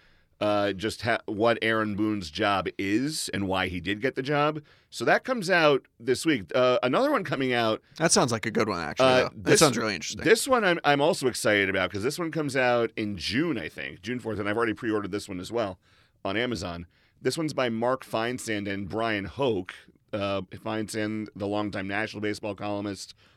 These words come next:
Speaker 1: Hoke is the longtime Yankees beat writer. They com-, they, uh, collaborated on a book called Mission twenty-seven.
Speaker 2: What's that about?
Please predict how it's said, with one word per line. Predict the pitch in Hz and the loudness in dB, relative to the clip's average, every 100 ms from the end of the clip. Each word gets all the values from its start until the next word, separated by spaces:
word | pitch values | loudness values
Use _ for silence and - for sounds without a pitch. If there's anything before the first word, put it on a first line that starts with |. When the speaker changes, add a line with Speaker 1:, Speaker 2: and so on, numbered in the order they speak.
| _ | _
Speaker 1:
Hoke | _ 110 104 | _ -2 0
is | 101 | -2
the | 104 | -2
longtime | 104 101 104 98 | -2 -2 -4 -4
Yankees | 101 92 87 | -6 -6 -8
beat | 98 139 - | -4 -2 -2
writer. | 92 92 90 _ _ _ _ | -6 -6 -10 _ _ _ _
They | 98 127 160 | -4 0 0
com-, | 165 165 185 | -2 -8 -4
they, | 135 202 | -4 0
uh, | 175 156 143 - - | 2 4 2 -2 -10
collaborated | 123 131 143 120 117 107 | -2 2 2 2 2 2
on | 104 | 0
a | 98 | -2
book | 101 95 | -4 -4
called | - 98 90 | -6 -6 -4
Mission | 101 - 117 | -4 -4 -6
twenty-seven. | 107 110 98 92 110 101 - | -8 -6 -6 -6 -4 -4 -4
Speaker 2:
What's | - 139 | 0 4
that | 170 156 | 6 6
about? | 98 | 4